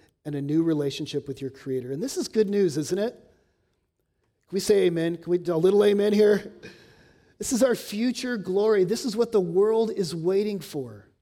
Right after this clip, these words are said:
So let me apply it. I mean, be-, because what does this mean to us, uh, Monday morning?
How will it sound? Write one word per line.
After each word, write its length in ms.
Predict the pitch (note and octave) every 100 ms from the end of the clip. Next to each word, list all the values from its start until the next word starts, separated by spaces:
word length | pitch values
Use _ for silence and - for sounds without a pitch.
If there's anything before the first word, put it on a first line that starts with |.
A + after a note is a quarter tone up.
| _ _ _ _ _ _ _ _ _ _ _ _ _ _ _ _ _ _ _ _ _ _ _ _ _
So 180 | - G3+
let 140 | A3
me 80 | B3+
apply 340 | A3 - F3
it. 200 | D3+ B2+ -
I 40 |
mean, 180 | D#3+ E3+
be-, 160 | E3 -
because 260 | F3+ F#3 E3
what 140 | F3+
does 160 | A3 F#3
this 160 | G3 -
mean 300 | F#3 F#3 F#3
to 220 | F#3 E3+
us, 300 | D#3+ D#3+ -
uh, 280 | - D#3 D3 D#3+
Monday 280 | F3 G3
morning? 460 | G3 F3 F3 E3+ E3+